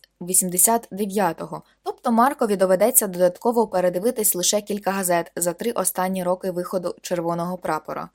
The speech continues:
вісімдесят дев'ятий, дев'яностий і дев'яносто перший. Була п'ята вечора. Сонце повільно хилилось до заходу. Хвилюючись, Марк піднявся на третій поверх. Цього разу за стійкою читального залу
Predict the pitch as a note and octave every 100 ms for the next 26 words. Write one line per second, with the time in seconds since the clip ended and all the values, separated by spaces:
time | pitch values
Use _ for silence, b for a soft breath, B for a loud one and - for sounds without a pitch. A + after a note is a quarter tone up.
0 | b b b b F#3 F#3+ F3 E3+ E3 E3+
1 | F3 C4+ D#4 A#3 F#3 F3 E3+ G#3+ - -
2 | A#3+ - A#3 A3 F3+ F3 G3 F#3+ - D#3
3 | - - F3 _ _ _ _ _ _ F3+
4 | F3+ A3+ C#4 G#3 G3+ G#3 E3+ D3+ - E3
5 | - _ _ _ - - E4+ E4 B3 F3+
6 | F#3+ A3+ A3+ A3 - - E3+ E3+ F3 F3+
7 | - - F3 F3+ D#3 D3+ D#3 - F#3 _
8 | _ _ - - F#3+ G3+ C#4 G3+ F3+ -
9 | B B B G3 C4 D#4+ - G3+ A3+ C4+
10 | - G3 F#3 G3 F#3 G#3 G3+ F3+ D3+ -
11 | - _ _ _ - G3 G3+ F3 F#3 C#4+
12 | C#4 C4 G#3 - G#3 A3 G3 F3+ E3 -
13 | E3+ E3 E3 D#3+ F3 C#4 C#4